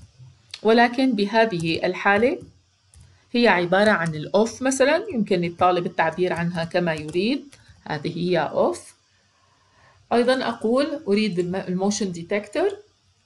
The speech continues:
أن تكون on ولكنها false، أي أنها ترصد عدم وجود حركة.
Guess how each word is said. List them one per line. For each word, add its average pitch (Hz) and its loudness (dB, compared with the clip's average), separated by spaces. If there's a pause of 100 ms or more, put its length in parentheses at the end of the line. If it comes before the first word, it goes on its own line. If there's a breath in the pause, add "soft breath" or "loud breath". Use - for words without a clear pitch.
أن 196 -4
تكون 190 -2
on - -8
ولكنها 247 0 (400)
false، 233 2 (300)
أي 220 0
أنها 247 -2
ترصد 262 0
عدم 240 0
وجود 170 -4
حركة. 156 -8